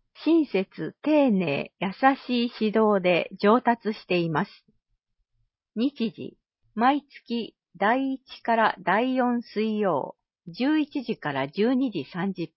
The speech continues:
分。場所、柏ヶ谷小見線予定。費用、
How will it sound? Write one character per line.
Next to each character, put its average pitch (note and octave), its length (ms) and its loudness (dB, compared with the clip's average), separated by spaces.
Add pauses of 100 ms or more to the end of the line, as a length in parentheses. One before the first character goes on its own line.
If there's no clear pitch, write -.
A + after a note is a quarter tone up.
分。 - 220 -14 (1160)
場 F#3+ 200 2
所、 - 360 -4 (280)
柏 D4 480 -2
ヶ B3+ 80 0
谷 C#3+ 180 0
小 - 160 -6
見 D#3+ 160 -6 (100)
線 C#3+ 260 -4 (140)
予 D#3+ 200 -6
定。 C#3+ 520 -8 (1000)
費 C#4+ 160 -2
用、 G#3+ 400 0